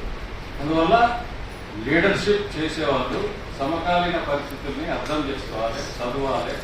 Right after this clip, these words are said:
ఇప్పుడు న్యూ ఎడ్యుకేషన్ పాలసీ ఉంది. ఎంతమంది చదివి ఉంటారు ఇలా? చదివి ఉండరు. ఎందుకంటే డ్రాఫ్ట్ ఎనిమిది వందల పేజీలు, తర్వాత నాలుగు వందల పేజీలు, ఇప్పుడు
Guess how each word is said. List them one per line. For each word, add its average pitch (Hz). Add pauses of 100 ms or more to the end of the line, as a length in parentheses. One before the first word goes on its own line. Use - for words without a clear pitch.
(400)
ఇప్పుడు 190
న్యూ 233 (100)
ఎడ్యుకేషన్ 202
పాలసీ 175
ఉంది. 127 (420)
ఎంతమంది 208
చదివి 190
ఉంటారు 170
ఇలా? 156 (180)
చదివి 156
ఉండరు. 127 (100)
ఎందుకంటే 156 (100)
డ్రాఫ్ట్ 151
ఎనిమిది 139
వందల 156 (120)
పేజీలు, 180 (540)
తర్వాత 143 (140)
నాలుగు 156
వందల 156 (120)
పేజీలు, 180 (400)
ఇప్పుడు 196